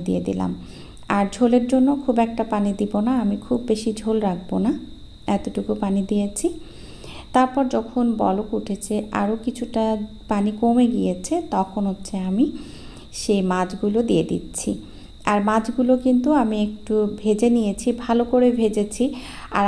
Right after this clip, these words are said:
আজকের মাছ কিন্তু আমি একটু ছোট ছোট করে দিয়েছি, মাছগুলো বেশ অনেক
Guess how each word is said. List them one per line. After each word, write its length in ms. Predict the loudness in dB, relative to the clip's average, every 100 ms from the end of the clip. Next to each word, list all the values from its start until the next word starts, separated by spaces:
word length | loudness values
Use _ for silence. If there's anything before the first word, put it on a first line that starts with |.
| 0
আজকের 300 | 0 4 6 4
মাছ 180 | 0 -2 -2
কিন্তু 220 | -2 0 0
আমি 120 | 0 -2
একটু 160 | -2 -6 0
ছোট 160 | 0 2 0
ছোট 140 | -2 -2
করে 160 | 0 0 0
দিয়েছি, 300 | 0 -2 -2 -2
মাছগুলো 340 | -2 -2 -2 -2 0
বেশ 140 | -2 -6 -12 -2 0
অনেক 180 | 2